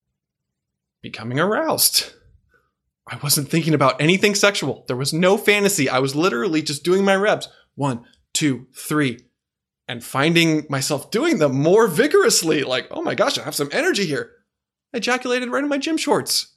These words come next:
<laughs> I was like, "What is going on?" Most men never experience that because they never go more than one or two months without masturbating.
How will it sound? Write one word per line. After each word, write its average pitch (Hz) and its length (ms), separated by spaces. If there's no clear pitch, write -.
<laughs> - 260
I - 80
was - 220
like, 277 140
"What 226 240
is 330 220
going 240 480
on?" 214 480
Most 180 440
men 226 340
never 185 300
experience 175 540
that 240 280
because 165 240
they 156 120
never 151 340
go 147 340
more 131 220
than 131 160
one 120 120
or 156 80
two 147 140
months 151 240
without 254 220
masturbating. 131 560